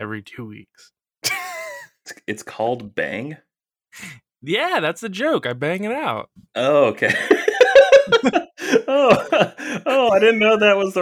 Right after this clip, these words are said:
Speaker 2: oh, I thought you were just telling me to bang it out. I didn't know you were telling me to bang T M it out. <laughs> Sorry.
Speaker 1: <laughs> Yeah.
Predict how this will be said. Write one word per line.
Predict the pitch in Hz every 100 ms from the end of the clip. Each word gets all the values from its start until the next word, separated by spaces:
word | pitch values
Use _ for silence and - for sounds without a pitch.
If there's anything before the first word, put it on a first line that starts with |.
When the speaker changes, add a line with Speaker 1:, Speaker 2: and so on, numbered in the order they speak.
| 175 139
Speaker 2:
oh, | 180 180 127
I |
thought | 135 165 156
you |
were | 156
just | 156 151
telling | 165 147 147
me | 143 135
to | 156 151
bang | 131 113
it | 107
out. | 101 92
I | 101
didn't | 113
know | 117
you | 113
were | 110
telling | 107 110 110
me | 107
to | 110
bang | 107 104 104 104 107 104 -
T | - 113
M | 104 98 98 98 -
it | 101
out. | - 101 - - 208 170
<laughs> | - -
Sorry. | - 117 240
Speaker 1:
<laughs> | 175 196 - - 170 175 196
Yeah. | 170 123